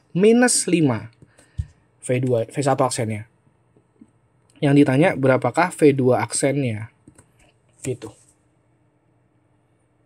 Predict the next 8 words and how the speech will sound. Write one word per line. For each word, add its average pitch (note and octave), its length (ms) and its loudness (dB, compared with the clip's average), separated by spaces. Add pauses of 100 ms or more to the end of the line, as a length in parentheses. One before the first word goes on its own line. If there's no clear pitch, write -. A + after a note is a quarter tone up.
(1040)
Oke. C#3+ 320 -2 (960)
Jadi C#3+ 160 2
ada D3 160 8
tumbukan D3 480 6
ya, G#3+ 160 6
setiap D3 480 4
ada D3 160 8
tumbukan D3+ 960 4